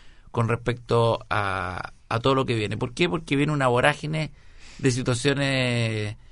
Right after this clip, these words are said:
domésticas, como son la Pascua, el fin de la, de los colegios, que te entra a la universidad, fines de año universitario, eh, balance contable, de gente que está, digamos, complicada y que necesita saber cómo va a terminar. Todo complicado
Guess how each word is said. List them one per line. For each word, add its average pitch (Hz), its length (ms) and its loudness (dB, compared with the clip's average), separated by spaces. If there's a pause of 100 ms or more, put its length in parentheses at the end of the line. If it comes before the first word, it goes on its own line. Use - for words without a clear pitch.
(160)
domésticas, 160 640 4
como 123 200 -2
son 120 220 0
la 117 120 2
Pascua, 123 540 6
el 113 80 0
fin 113 300 -4
de 110 80 -4
la, 104 340 -4
de 95 100 -6
los 107 80 -4
colegios, 117 440 0
que 117 100 -4
te 113 120 -4
entra 110 220 -8
a - 20 -4
la 107 60 -6
universidad, 123 640 0 (340)
fines 127 320 0
de 123 120 4
año 120 200 4
universitario, 113 1040 4
eh, 101 440 -2
balance 117 840 0
contable, 120 800 4
de 107 200 -6
gente 104 260 -6
que 101 100 -8
está, 107 360 -4
digamos, 101 520 -8 (260)
complicada 123 640 6
y 139 60 2
que 120 100 -4
necesita 117 340 -4
saber 117 240 0
cómo 120 240 0
va 117 60 0
a 117 40 -2
terminar. 113 420 -4 (180)
Todo 190 340 4
complicado 143 680 0